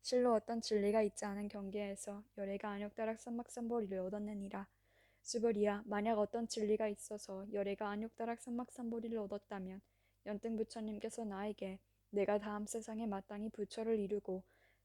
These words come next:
석가모니라 이름하리라"라고 수기를 주시지 않으셨을 것이다. 실로 어떤 진리가 있지 않은 경계에서 안역다락 삼막삼보리를 얻었기에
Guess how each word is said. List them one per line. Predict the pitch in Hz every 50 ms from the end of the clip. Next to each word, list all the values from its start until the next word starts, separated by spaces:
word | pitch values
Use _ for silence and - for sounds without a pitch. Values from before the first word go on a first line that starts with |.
| _ _ _ _ _ _ _
석가모니라 | - - 254 - - 254 233 226 214 208 208 214 220
이름하리라"라고 | 214 208 214 233 214 233 240 233 226 220 196 185 185 202 226 208 202 214 214
수기를 | - - 226 226 233 226 240 226
주시지 | - 214 208 - - - 233
않으셨을 | 208 196 190 196 214 202 - - 214
것이다. | - 214 202 - - - 196 185 180 - _ _ _ _ _ _ _ _ _
실로 | - - 254 247 254 254
어떤 | 233 226 - 240 240 226
진리가 | - - 220 214 220 214 226 220
있지 | 214 202 - - 214
않은 | 208 202 214 220 220
경계에서 | - 208 202 196 - 208 208 202 196 190 190 - 202 196 196 202
안역다락 | 208 208 202 202 202 - 208 208 220 220 -
삼막삼보리를 | 254 233 226 240 233 - - 240 226 208 226 220 220 220 220
얻었기에 | 208 196 202 208 208 - - - 190 185 185 196